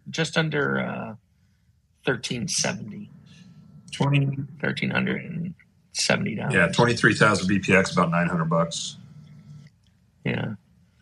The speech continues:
Speaker 1: The only sale of that card I was able to find was, um, in December of twenty twenty, and that was for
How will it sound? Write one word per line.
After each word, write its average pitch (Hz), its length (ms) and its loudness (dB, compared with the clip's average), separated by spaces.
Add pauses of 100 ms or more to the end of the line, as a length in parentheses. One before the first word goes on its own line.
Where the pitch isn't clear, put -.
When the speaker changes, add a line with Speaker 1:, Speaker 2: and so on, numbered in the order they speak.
(200)
Speaker 1:
The 139 140 8
only 160 280 2
sale 139 420 -2
of - 80 -6
that 67 180 -8
card 67 180 -8
I 69 60 -6
was 67 160 -8
able 67 220 -8
to - 60 -18
find 65 460 -6
was, - 380 -6
um, 104 440 -8 (1000)
in 127 160 4
December 139 640 2
of 110 280 -12
twenty 131 340 -6
twenty, 131 440 -8
and 135 140 -8
that - 120 -6
was - 120 -8
for - 400 -10